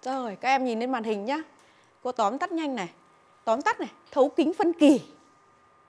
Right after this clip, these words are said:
cho tiêu cự O F bằng mười hai xăng ti mét. O A là khoảng cách từ vật đến thấu kính bằng mười tám xăng ti mét. A B là độ cao của vật, ký hiệu bằng H và bằng sáu xăng ti mét.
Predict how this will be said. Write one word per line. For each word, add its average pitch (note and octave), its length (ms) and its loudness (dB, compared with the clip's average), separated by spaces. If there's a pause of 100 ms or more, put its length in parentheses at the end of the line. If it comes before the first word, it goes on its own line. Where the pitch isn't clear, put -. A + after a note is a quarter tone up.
(160)
cho F4 160 0
tiêu F4 200 0
cự F4+ 240 2
O - 160 6
F B4+ 240 0 (800)
bằng A#3+ 200 -2
mười A#3 120 -4
hai F4 240 -2
xăng E4+ 140 -6
ti E4 100 -4
mét. G4+ 260 -4 (800)
O F4+ 120 2
A G4 360 2 (120)
là B3+ 200 0
khoảng B3+ 400 4 (100)
cách C#5 140 -2 (220)
từ C#4 300 2 (100)
vật B3+ 180 4 (240)
đến C4 140 0
thấu C4+ 200 2
kính C#4+ 420 -2
bằng A#3+ 260 -4
mười G#3+ 120 -4
tám G#3 280 -6
xăng E4 160 -12
ti D#4 140 -8
mét. F#4 220 -8 (500)
A F#4+ 140 2
B D#4+ 100 4 (600)
là C4 160 4
độ C#4 280 6
cao G4+ 220 0
của A3+ 160 0
vật, G#3+ 180 -2 (120)
ký C#4 100 0
hiệu G#4+ 180 4
bằng B3 160 -2
H C#4+ 120 -12 (160)
và A3+ 100 -4
bằng G3 220 -4
sáu G3+ 260 -6
xăng D4 180 -12
ti C#4+ 120 -10
mét. E4 220 -6